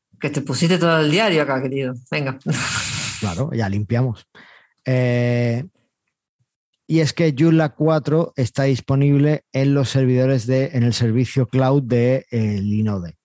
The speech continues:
Speaker 2: Linode es un proveedor de, de cloud computing y, eh, bueno, pues parece que ya con Joomla cuatro y supongo que a través de, del cli de Joomla cuatro, pues ya te permiten usar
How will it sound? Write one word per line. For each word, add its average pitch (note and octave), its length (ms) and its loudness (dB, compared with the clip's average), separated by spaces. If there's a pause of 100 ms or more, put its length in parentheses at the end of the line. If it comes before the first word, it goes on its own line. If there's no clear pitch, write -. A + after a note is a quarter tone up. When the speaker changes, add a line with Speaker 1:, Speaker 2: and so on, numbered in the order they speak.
Speaker 2:
Linode B2 440 0
es A#2 140 -2
un B2 120 2
proveedor B2 480 0
de, G2 480 -6
de G2+ 180 -8
cloud B2+ 340 0 (320)
computing D3+ 560 -2 (760)
y, C#3 480 2
eh, A2 600 -2
bueno, F#2+ 240 -8
pues G#2+ 140 -8
parece A2 380 -4
que A#2 120 0
ya B2 160 0
con G2+ 220 -2
Joomla A#2 260 2
cuatro A#2 600 -2
y G#2 260 -10
supongo G#2+ 360 -4
que G2+ 80 -6
a F#2+ 80 -6
través G2 320 -6
de, F#2+ 460 -8
del G2+ 300 -6
cli B2 260 0
de G#2+ 180 0
Joomla A2+ 240 0
cuatro, C3 440 -2 (240)
pues A#2+ 200 -2
ya A#2+ 320 -2 (100)
te B2+ 440 0
permiten B2 540 0
usar A#2+ 500 -2